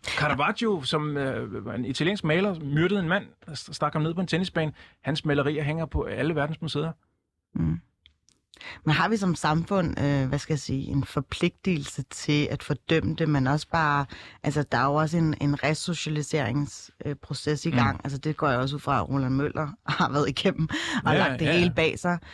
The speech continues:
Speaker 1: Ja.
Speaker 2: Men, men en ting er, at jeg synes, som er en teknisk, øh, hvad skal jeg sige, aficionado-rapper, altså, som er, som er rigtig dygtig til, til sit kram. Hvordan skal, altså, den ambivalent, øh, tilgang til det, som man som musiklytter,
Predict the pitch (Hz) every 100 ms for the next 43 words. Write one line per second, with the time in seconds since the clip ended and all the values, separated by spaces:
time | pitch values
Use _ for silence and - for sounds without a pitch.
0 | - 165 180 165 147 - 165 160 151 139
1 | 127 - 196 214 190 160 156 156 147 -
2 | 120 131 - 180 165 156 143 131 123 117
3 | 135 - 160 180 170 - - - 147 139
4 | 143 143 - 151 143 143 - 143 - 143
5 | 143 151 196 180 - 143 131 135 - -
6 | 135 139 143 135 - - - 143 139 156
7 | 165 - 180 - 208 190 - - _ -
8 | - - 156 151 139 - 151 - _ -
9 | _ - 139 151 160 - 208 165 143 123
10 | 143 147 185 - 156 170 180 170 147 143
11 | - - 156 139 131 - 165 165 160 -
12 | 160 147 151 156 139 135 - 135 139 139
13 | 135 - 180 - _ _ 147 151 156